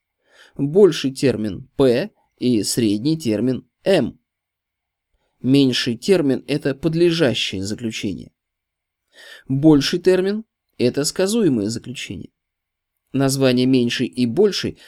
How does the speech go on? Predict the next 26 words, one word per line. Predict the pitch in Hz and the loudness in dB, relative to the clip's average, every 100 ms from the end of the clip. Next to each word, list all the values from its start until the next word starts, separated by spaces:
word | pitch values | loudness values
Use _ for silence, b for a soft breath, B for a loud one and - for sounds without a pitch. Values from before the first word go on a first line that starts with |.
| b | b
возникли | 123 143 139 127 123 | 0 2 2 -2 -2
потому, | 120 131 202 | -4 -2 -2
что | 214 139 | -2 -4
сказуемое | - 135 156 208 180 151 | -2 -4 -2 -2 0 0
обычно | - 127 143 160 139 | -2 -2 -2 -2 -4
бывает | 135 147 151 139 | -2 0 0 0
больше | 131 143 117 120 | 0 0 0 -6
по | 135 127 | -4 -4
объему, | 135 214 190 120 b | -2 0 0 -2 b
чем | - 185 185 | -6 -6 -4
подлежащее. | 180 180 165 104 73 - - _ _ _ _ _ _ _ _ _ b b b b | -2 0 0 -4 -6 -12 -18 _ _ _ _ _ _ _ _ _ b b b b
Средний | - 160 147 117 113 117 | -2 4 4 4 0 0
термин | 180 165 147 - | 2 2 0 0
не | 151 165 | -2 -2
входит | - 196 135 - | 0 0 0 -2
в | |
состав | 117 - 107 104 | -6 -4 -6 -6
заключения. | 107 117 - 90 73 - _ _ _ _ _ - | -10 -12 -10 -10 -12 -18 _ _ _ _ _ -4
Он | 139 131 | 0 0
обозначает | 131 135 - 135 123 | 0 -2 0 -2 0
то | 139 | 0
понятие, | 123 127 135 165 147 | 0 0 0 0 -2
которое | 113 120 131 127 | -4 -4 -2 -2
содержится | - 127 143 143 139 - | -2 -2 -2 -2 -4 -6
в | 135 | -8
посылках | - 151 - 214 151 80 - | -6 -4 -2 0 -2 -4 -14